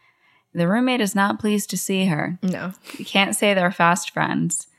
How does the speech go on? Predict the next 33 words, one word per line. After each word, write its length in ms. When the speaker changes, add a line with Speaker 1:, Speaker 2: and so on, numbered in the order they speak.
Speaker 1:
And 160
she's 200
just 200
like, 220
"Turn 300
off 240
the 100
light." 500
So 160
Terry 320
rushes 380
back 340
to 100
turn 200
off 140
the 100
light 380
before 360
going 320
outside, 840
um, 340
and 140
just 180
looking 240
for 500
service 500
so 140
that 180
she 140
can 160
call 280
her 140
father. 580